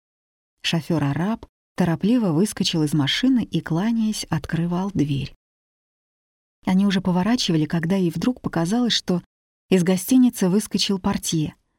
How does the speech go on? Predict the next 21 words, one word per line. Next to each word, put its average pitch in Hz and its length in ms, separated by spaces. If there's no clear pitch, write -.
Она 175 200
по-английски 175 600
попросила 180 500
шофера 226 380
остановиться, 214 760
но 277 140
тот 247 200
не 226 120
понял. 143 500
Они 285 200
свернули 185 480
в 156 80
боковую 156 560
улочку, 226 580
и 175 100
у 175 40
нее 175 320
уже 190 200
не 202 200
было 180 180
уверенности, 160 800